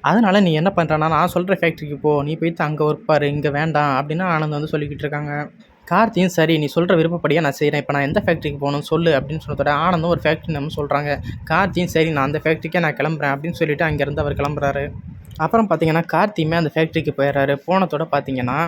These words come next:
வெடியெல்லாம் வெடிச்சு பெரிய கிராண்டா அங்க செலிப்ரேஷன் பண்ற மாதிரி அங்க கொண்டாடிக்கிட்டு இருக்காங்க. அதை வந்து ஆனந்த் வந்து, "நம்ம வரத்துனால தான் அவங்க இப்படி பண்றாங்க," அப்படின்னு நினைச்சுக்கிட்டு இருக்காரு. அப்புறம் பார்த்தீங்கன்னா, கார்த்தி வந்து அங்க மாசா என்ட்ரி கொடுத்து அவர் வராரு. அப்ப அந்த ஃபேக்டரியில இருக்க தொழிலாளியெல்லாம் சேர்ந்து மாலை போடுறதுக்கு ஒரு மாலை ஒண்ணு கொண்டுட்டு வராங்க.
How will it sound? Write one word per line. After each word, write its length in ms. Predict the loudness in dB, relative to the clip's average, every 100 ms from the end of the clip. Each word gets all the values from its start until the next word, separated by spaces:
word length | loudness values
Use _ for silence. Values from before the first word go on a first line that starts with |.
| -4 -14 -10 -2
வெடியெல்லாம் 420 | 4 4 4 4
வெடிச்சு 280 | 2 2 -2
பெரிய 220 | 2 2
கிராண்டா 380 | 2 2 0 2
அங்க 180 | 0 0
செலிப்ரேஷன் 460 | -2 -2 -2 -2 -2
பண்ற 220 | -2 -2
மாதிரி 200 | -2 -2
அங்க 120 | -4
கொண்டாடிக்கிட்டு 480 | -4 0 0 -2 -4
இருக்காங்க. 280 | -4 -2 0 0 -2 -12 -4
அதை 240 | 0 2
வந்து 200 | 2 2
ஆனந்த் 360 | 0 0 0 0
வந்து, 200 | -2 -2
"நம்ம 280 | -2 0 2
வரத்துனால 360 | 0 0 -2 0
தான் 160 | 0
அவங்க 160 | -2 -4
இப்படி 160 | -4
பண்றாங்க," 380 | -4 -4 -2 -2 -2
அப்படின்னு 280 | -2 -6
நினைச்சுக்கிட்டு 320 | -8 -8 -10 -4
இருக்காரு. 180 | -2
அப்புறம் 340 | -2 -2 -4 0
பார்த்தீங்கன்னா, 360 | -2 -2 -4 -2
கார்த்தி 300 | 0 0 0
வந்து 220 | -2 -2
அங்க 120 | -4 -2
மாசா 340 | -2 0 0
என்ட்ரி 280 | 0 -4 -6
கொடுத்து 260 | -6 -2 0
அவர் 240 | 0 0
வராரு. 340 | 0 0 -2 -6 -10 _ _ -4
அப்ப 240 | -2 0
அந்த 140 | 0 0
ஃபேக்டரியில 420 | 0 0 2 2
இருக்க 140 | 2
தொழிலாளியெல்லாம் 580 | 0 2 2 4 2 0
சேர்ந்து 220 | 0 0 0
மாலை 240 | 2 2
போடுறதுக்கு 460 | 2 0 0 0 -2
ஒரு 40 |
மாலை 260 | 0 2 2
ஒண்ணு 140 | 0 -4
கொண்டுட்டு 220 | -6 -2
வராங்க. 260 | -2 0